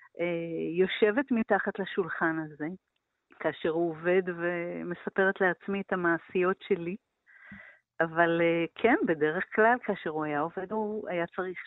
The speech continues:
שקט וריכוז. הייתה לו מין תנועה כזאת מיוחדת עם היד, שהוא היה עושה תנועה גלית,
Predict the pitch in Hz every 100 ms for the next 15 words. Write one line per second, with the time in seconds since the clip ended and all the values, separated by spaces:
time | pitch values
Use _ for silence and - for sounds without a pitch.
0 | - - - 202 160 143 143 - 185 202
1 | 196 - _ _ - - - - - -
2 | 156 - 180 196 214 - 196 196 - 226
3 | 202 - 180 170 - 202 202 - 175 165
4 | 185 180 - 165 165 180 - 165 190 170
5 | 196 175 170 175 226